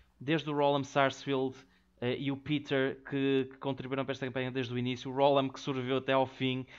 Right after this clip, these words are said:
esteve envolvido em quase todas as guerras que nós tivemos, desde a guerra contra os Rain, ainda conquistou aqui ao, as Ilhas de Ferro também, e ainda veio, eh, fazer uma conquista no norte. Eh, o Peter, quase sozinho, pá, domou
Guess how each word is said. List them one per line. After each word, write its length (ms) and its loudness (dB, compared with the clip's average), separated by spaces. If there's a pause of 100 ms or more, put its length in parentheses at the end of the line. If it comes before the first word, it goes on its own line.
(160)
esteve 260 0
envolvido 360 0
em 60 0
quase 360 2
todas 280 -4
as 100 -6
guerras 320 -2
que 80 -10
nós 140 -4
tivemos, 460 -4 (360)
desde 320 0
a 60 2
guerra 220 0
contra 260 -4
os 100 -2
Rain, 440 0 (420)
ainda 520 2
conquistou 440 -4
aqui 420 -4
ao, 380 0
as 180 -2
Ilhas 180 -6
de 100 -10
Ferro 200 -4
também, 380 -2 (320)
e 180 0
ainda 280 4
veio, 440 2
eh, 220 0
fazer 260 -6
uma 120 -4
conquista 400 -8
no 100 -8
norte. 460 -4 (480)
Eh, 160 0
o 100 -4
Peter, 640 0
quase 320 2
sozinho, 640 -2
pá, 240 -2
domou 680 -2